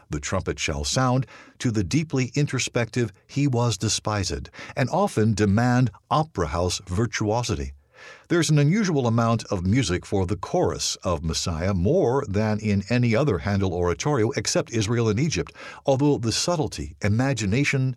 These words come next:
and variety of Handel's choral writing has long been overshadowed by the brilliant Hallelujah that ends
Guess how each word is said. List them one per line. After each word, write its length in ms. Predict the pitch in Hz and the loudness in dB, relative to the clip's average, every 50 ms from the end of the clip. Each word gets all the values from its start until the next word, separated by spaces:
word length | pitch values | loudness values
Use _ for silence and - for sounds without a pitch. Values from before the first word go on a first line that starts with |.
| _ - | _ -2
and 200 | - 113 113 98 | 0 0 2 2
variety 560 | 87 101 92 95 107 123 120 117 110 107 101 | 2 2 2 2 2 2 2 2 2 2 2
of 100 | 92 - | 0 0
Handel's 480 | - - 127 131 127 117 107 95 85 - | 0 0 2 2 2 2 2 0 0 -4
choral 500 | - - - - 156 147 131 120 110 98 | -6 -6 -2 0 0 2 2 0 0 0
writing 360 | 98 101 98 98 104 101 95 - - - - - | 0 0 0 2 0 0 -2 -6 -12 -14 -6 -4
has 180 | 98 98 98 | -2 -2 0
long 260 | 95 98 143 185 185 160 | 2 2 2 2 2 2
been 200 | 151 143 127 - - | 2 2 2 0 -2
overshadowed 720 | 120 117 110 107 98 - - 120 113 104 87 80 87 87 | -2 0 0 0 -2 -2 -2 -2 -2 0 -2 -2 -2 -2
by 160 | 80 90 87 | -2 -2 0
the 120 | 85 85 78 | 0 -2 -4
brilliant 440 | 78 98 113 117 120 113 113 107 - _ _ _ - | -2 -2 -2 0 2 0 0 -2 -2 _ _ _ -10
Hallelujah 720 | - - 92 90 90 85 101 156 170 117 82 76 76 - - _ _ - | -4 -2 0 0 0 2 2 2 2 2 0 -2 -6 -10 -16 _ _ -6
that 140 | - 82 82 90 | -4 -2 0 2
ends 320 | 98 104 104 104 101 | 2 2 2 0 -2